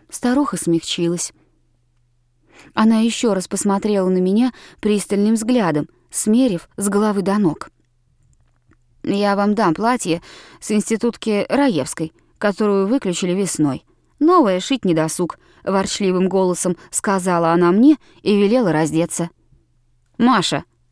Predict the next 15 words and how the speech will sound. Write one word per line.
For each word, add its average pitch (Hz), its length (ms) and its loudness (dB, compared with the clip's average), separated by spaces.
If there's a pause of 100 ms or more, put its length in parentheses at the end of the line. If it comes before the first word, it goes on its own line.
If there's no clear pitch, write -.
(120)
обратилась 202 760 -2
она 233 340 2
к - 120 -8
пришедшей 220 680 -2
со 202 200 -2
мной 233 280 2
девушке, 160 600 -4 (720)
"сбегай-ка 208 840 0 (260)
к - 40 -14
костелянше 208 840 0 (320)
и 262 220 0
спроси 294 440 0
у 233 100 4
нее 185 240 2
белье 190 460 -2